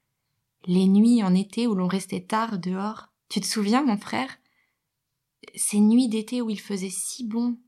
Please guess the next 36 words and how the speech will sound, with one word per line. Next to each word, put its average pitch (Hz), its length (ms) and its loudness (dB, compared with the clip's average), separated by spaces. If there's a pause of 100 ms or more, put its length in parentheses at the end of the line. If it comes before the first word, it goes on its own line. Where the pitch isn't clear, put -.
(100)
ces - 200 -2
nuits 208 200 4
d'étoiles. 208 580 -8 (960)
Ces 226 300 2
étoiles - 280 -4
si 247 220 -6
brillantes, 226 480 -4
tu - 100 -12
te - 80 -16
rappelles ? 233 480 -4 (1300)
Elles 190 220 -2
étaient 180 160 -2
parfois 175 400 -6
tellement 226 460 2
rapprochées, 180 640 -6
tellement 220 340 2
serrées 214 440 0
les 180 280 0
unes 190 140 2
contre 175 320 -4
les 160 240 -2
autres, 247 240 -2
comme 180 260 0
des 170 140 0
villes, 196 480 -4
des 170 120 -2
grandes 185 380 2
villes, 202 460 0 (160)
comme 208 180 6
voir 247 240 2
une 226 140 2
grande 233 280 2
ville 233 240 0
de 208 100 0
très 220 240 -4
loin, 208 340 -2